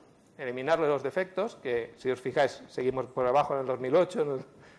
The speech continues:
porque nos costó unos cuantos añitos, no era tan fácil. Y luego, eh, lo vendemos a,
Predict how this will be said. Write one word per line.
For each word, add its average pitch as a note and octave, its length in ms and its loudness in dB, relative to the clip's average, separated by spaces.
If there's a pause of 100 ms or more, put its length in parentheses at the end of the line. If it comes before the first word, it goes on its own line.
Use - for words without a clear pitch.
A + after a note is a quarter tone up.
(120)
porque C#3+ 180 -2
nos C3+ 140 0
costó C#3+ 220 0
unos D3+ 160 2
cuantos C#3+ 260 0
añitos, D#3+ 360 -2
no C#3+ 80 0
era B2+ 100 2
tan B2 160 -2
fácil. E3 320 -4 (1120)
Y C#3+ 60 -4
luego, F3 320 4 (140)
eh, D3+ 280 -6
lo D3 120 2
vendemos D3 440 0
a, C3+ 240 0